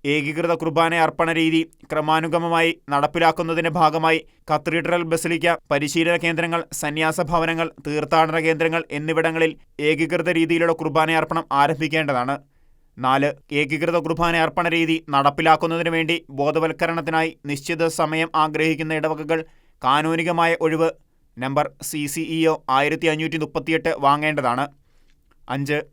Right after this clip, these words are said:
ഏകീകൃത വിശുദ്ധ കുർബാന അർപ്പിക്കുന്ന വൈദികർക്കും അപ്രകാരം അർപ്പിക്കാൻ ആഗ്രഹിക്കുന്ന വൈദികർക്കും യാതൊരു വിധത്തിലുള്ള തടസ്സങ്ങളും സൃഷ്ടിക്കാൻ പാടില്ല. ആറ്, എറണാകുളം അങ്കമാലി അതിരൂപതയിലെ ഇടവകകളോ സ്ഥാപനങ്ങളോ സന്ദർശിക്കുന്ന മെത്രാന്മാർക്ക്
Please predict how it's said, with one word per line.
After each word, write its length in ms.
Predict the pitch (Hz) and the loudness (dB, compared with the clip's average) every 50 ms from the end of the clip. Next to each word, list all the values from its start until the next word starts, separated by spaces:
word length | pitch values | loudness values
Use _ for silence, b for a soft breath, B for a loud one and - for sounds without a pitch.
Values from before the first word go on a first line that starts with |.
| _ _ - 127 | _ _ -2 2
ഏകീകൃത 480 | 135 147 151 143 151 156 170 - 175 | 2 2 2 2 0 -2 -2 0 0
വിശുദ്ധ 280 | 170 170 165 - 156 170 | 0 -2 -2 -4 -4 -4
കുർബാന 380 | 147 165 165 160 165 170 170 170 | -2 0 0 2 2 2 2 2
അർപ്പിക്കുന്ന 440 | 165 156 - - 170 151 170 165 170 | 0 -2 -2 -2 -4 -4 -2 -2 -2
വൈദികർക്കും 580 | 160 160 156 147 165 165 165 160 143 170 160 - - _ _ _ _ - | 0 0 0 0 0 0 0 0 -2 -6 -8 -8 -14 _ _ _ _ -6
അപ്രകാരം 500 | - 127 - 165 160 156 165 160 175 165 - | -4 -4 -2 0 0 2 4 2 2 2 0
അർപ്പിക്കാൻ 420 | 156 - - - 160 160 170 165 165 | -2 -2 -2 -4 -2 0 0 2 2
ആഗ്രഹിക്കുന്ന 560 | 151 151 143 151 165 185 165 151 165 160 165 | 2 2 0 0 -2 -2 -2 -2 -2 -2 0
വൈദികർക്കും 500 | 165 156 156 147 160 165 160 135 165 160 - _ _ - | 0 0 0 0 0 0 0 -2 -4 -10 -12 _ _ -6
യാതൊരു 380 | 139 139 143 143 151 143 170 170 | -2 2 2 2 2 2 0 -2
വിധത്തിലുള്ള 420 | 165 165 170 165 139 160 165 165 | -2 -2 -2 -2 0 0 0 0
തടസ്സങ്ങളും 500 | 165 170 147 156 151 - 165 160 165 165 156 | 2 0 0 -2 -2 -4 -4 -4 -4 -4 -6
സൃഷ്ടിക്കാൻ 440 | - 160 - - 160 143 160 156 151 | -8 -12 -10 -10 -6 -4 -4 -2 0
പാടില്ല. 340 | 151 143 143 131 117 117 127 143 - - _ _ _ _ _ _ _ _ _ - | 2 2 2 2 0 -2 -2 -2 -2 -6 _ _ _ _ _ _ _ _ _ -2
ആറ്, 300 | 113 120 131 143 143 147 143 - _ _ _ _ _ _ _ - - | 0 2 2 2 2 -2 -4 -8 _ _ _ _ _ _ _ -8 -4
എറണാകുളം 560 | 127 143 143 151 147 165 160 175 175 - 156 | -2 0 4 6 6 6 6 4 2 2 0
അങ്കമാലി 420 | 160 139 170 160 165 165 165 165 - | -2 -2 0 0 2 2 2 2 2
അതിരൂപതയിലെ 600 | - 156 139 160 165 170 156 165 170 170 160 165 165 - - | 0 0 0 0 -2 -2 -2 -2 -2 0 0 0 0 -2 -6
ഇടവകകളോ 580 | 147 135 156 156 160 156 170 147 170 165 165 165 - - | -4 -2 -2 0 0 -2 -2 0 2 2 2 2 0 -2
സ്ഥാപനങ്ങളോ 680 | 139 - - 160 143 151 135 165 165 165 165 165 165 165 - - | -6 -4 0 4 4 4 4 2 0 0 0 2 0 0 -2 -4
സന്ദർശിക്കുന്ന 600 | - 165 156 151 160 160 - 170 151 160 160 160 | -8 -6 -4 -2 -4 -4 -4 -4 -6 -4 -4 -4
മെത്രാന്മാർക്ക് 720 | 151 151 143 139 156 165 160 160 160 165 156 135 160 | -4 -2 0 0 0 0 2 2 2 2 2 2 -2